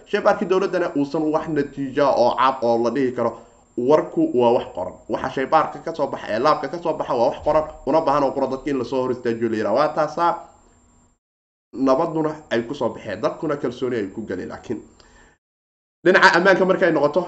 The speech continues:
Enigma waxaanu dareemaynaa in iminka, en, application-kiisa Safe Trust-ka la yiraahdo uu aad u fiican yahay, isla markaana, en, marka kalena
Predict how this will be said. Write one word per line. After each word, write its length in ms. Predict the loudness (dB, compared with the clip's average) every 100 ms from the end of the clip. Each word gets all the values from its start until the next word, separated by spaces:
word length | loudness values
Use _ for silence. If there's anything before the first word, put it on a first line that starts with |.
| 0
Enigma 380 | 4 4 4 0
waxaanu 400 | 2 2 2 2
dareemaynaa 520 | 0 2 2 0 0 2
in 120 | 0
iminka, 240 | 2 2 0
en, 120 | 0
application-kiisa 640 | -2 0 -2 -2 -6 -2 0
Safe 200 | 0 0
Trust-ka 400 | 0 0 0 -2
la 80 | 0
yiraahdo 380 | 2 0 -2 -4
uu 180 | -4 -2
aad 300 | 2 2 2
u 60 | -4
fiican 320 | -4 -4 -2
yahay, 120 | -2
isla 160 | -2 -4
markaana, 360 | -4 -4 -6 -6
en, 180 | -8 -12 -16 _ _ _ -2
marka 380 | 0 0 -2 -6 -2
kalena 400 | 0 0 0